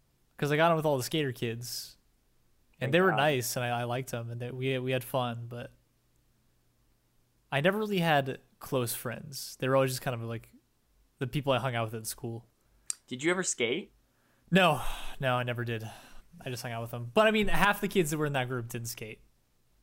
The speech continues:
Speaker 2: Yeah.
Speaker 1: Um, it was just a, a group of delinquents.
Speaker 2: Mm.
Speaker 1: But even then, like,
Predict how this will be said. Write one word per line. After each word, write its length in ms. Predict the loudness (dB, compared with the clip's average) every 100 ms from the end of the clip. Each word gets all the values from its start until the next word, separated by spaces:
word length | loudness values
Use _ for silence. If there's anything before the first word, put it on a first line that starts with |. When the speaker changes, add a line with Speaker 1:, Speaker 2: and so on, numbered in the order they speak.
| -12
Speaker 2:
Yeah. 160 | -10 -12 _ _ _ _ _ -8
Speaker 1:
Um, 220 | -6 -4
it 60 | -2
was 120 | 0
just 200 | 0 0
a, 180 | -2 -4 -6
a 80 | -6
group 280 | -4 -4 -4
of 160 | -6 -8 -14 -10
delinquents. 840 | -2 0 0 -4 -10 -10 -10 -10 -14 _ _ _ _
Speaker 2:
Mm. 220 | -6 -6 -8 _ -20 _ _ -2
Speaker 1:
But 100 | 0
even 180 | 0
then, 280 | 0 0 -2
like, 300 | -6 -8 -10